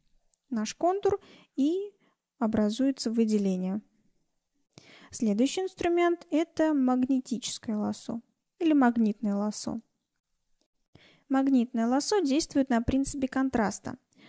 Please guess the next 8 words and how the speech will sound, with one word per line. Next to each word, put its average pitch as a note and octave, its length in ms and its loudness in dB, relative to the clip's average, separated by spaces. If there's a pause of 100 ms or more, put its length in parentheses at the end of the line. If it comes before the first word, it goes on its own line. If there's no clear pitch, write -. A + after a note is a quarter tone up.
(200)
Оно C#4+ 380 0
автоматически C4 760 -2
определяет C#4 640 0
грани B3+ 360 2
объекта. A3+ 580 -4 (1120)
Допустим, A#3 540 -2
вы A#3+ 280 2 (100)
ведете A#3 680 0